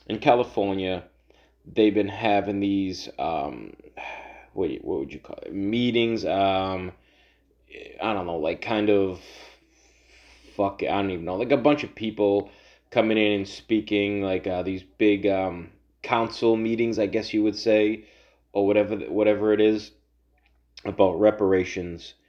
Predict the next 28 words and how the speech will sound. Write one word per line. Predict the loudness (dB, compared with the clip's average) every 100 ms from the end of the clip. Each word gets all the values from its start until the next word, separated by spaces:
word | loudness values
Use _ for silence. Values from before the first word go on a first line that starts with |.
| _ _ _ _ _ _ _ _ _
So | -12 6 8 8 8 6 2
the | 0 0
number | 4 2 4 4
that | 6 4
they | 4 0
come | -2 0
out | 2 2
with, | 0 -6
the | -16
people | -8 -4 0 2
that | 2 0
want | -2 -6 -2
the | 2
reparations, | 2 2 0 0 -2 -8 -10
you | -8 -8
know, | -8
supposedly, | -8 -12 0 2 2 2 2 2 0 -6 -8
the, | -8 -6
you | -8
know, | -6
descendants | -6 -10 -4 -2 -2 -6
of | -10
slaves, | -2 2 4 2 -2 -8 -20 -20 _
you | -8 2
have | 4 2
to | -2
show | -6 2 2
proof | 2 -4 -8 -2 2 4 2